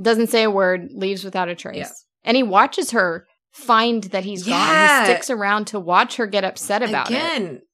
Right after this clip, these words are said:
Speaker 2: he's a weird alien. It's interesting. But yeah, so he did have his little eight months of trying to be a normal person, which again, I think might be one of those tropes that you see in these,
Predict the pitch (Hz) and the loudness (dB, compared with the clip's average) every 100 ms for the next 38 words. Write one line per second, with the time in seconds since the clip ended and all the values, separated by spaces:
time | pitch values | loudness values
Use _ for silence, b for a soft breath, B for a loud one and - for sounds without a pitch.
0 | _ _ - 190 202 - _ 190 202 175 | _ _ -16 -14 -12 -14 _ -2 0 0
1 | 226 240 220 277 349 240 165 151 127 _ | 0 2 2 2 0 -2 -4 -8 -14 _
2 | 196 202 - - - 240 269 285 233 - | -8 -8 -10 -10 -4 -4 -4 -10 -10 -12
3 | 156 156 160 - - 196 208 156 147 - | -12 -12 -18 -20 -8 0 0 0 -4 -4
4 | 180 208 196 226 226 226 220 208 202 196 | -4 -6 -6 -4 -4 -2 -2 -2 -6 -6
5 | 196 185 - 190 - 185 180 175 - 160 | -4 -4 -2 -4 -4 -6 -6 -8 -8 -8
6 | 151 - 170 170 165 165 165 160 156 156 | -10 -6 -4 -4 -8 -8 -8 -8 -8 -8
7 | 156 147 - 151 151 143 143 143 B B | -10 -12 -10 -10 -10 -10 -12 -14 B B
8 | B - 233 240 277 294 226 190 190 220 | B -10 -6 -4 -2 -4 -4 -4 -4 -4
9 | 208 196 196 180 196 180 185 180 175 160 | -6 -6 -8 -6 -6 -4 -6 -4 -4 -6
10 | 160 160 - - _ - - 247 208 - | -8 -12 -14 -16 _ -12 -4 0 0 -4
11 | - 170 - 180 - 202 214 190 175 165 | -8 -8 -8 -10 -10 -8 -2 -2 -2 -8
12 | 160 | -10